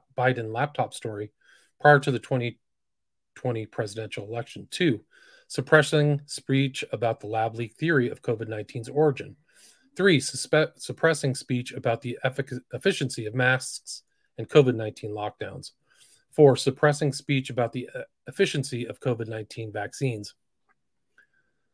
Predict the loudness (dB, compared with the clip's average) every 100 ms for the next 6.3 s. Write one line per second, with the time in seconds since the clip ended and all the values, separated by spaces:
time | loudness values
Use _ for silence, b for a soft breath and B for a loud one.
0 | _ _ _ _ b b b b _ 6
1 | 8 8 2 -4 B -2 6 8 8 4
2 | 0 2 2 2 0 0 6 6 4 2
3 | 0 0 -2 -4 -2 -2 0 0 -4 -10
4 | -12 -6 -2 -2 -2 -4 -4 -4 -4 -4
5 | -8 -8 -10 -8 -8 -8 -12 -16 -6 -2
6 | -2 -6